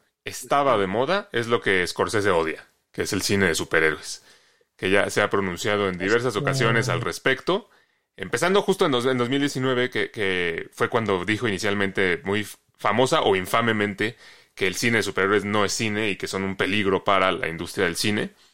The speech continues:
Speaker 1: Eh, y ahora hace poquito dijo, eh, que s-, los cineastas, los directores actuales,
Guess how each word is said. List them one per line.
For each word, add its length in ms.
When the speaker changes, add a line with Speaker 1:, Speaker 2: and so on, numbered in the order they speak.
Speaker 1:
Eh, 480
y 140
ahora 360
hace 260
poquito 400
dijo, 500
eh, 560
que 300
s-, 260
los 140
cineastas, 760
los 140
directores 720
actuales, 720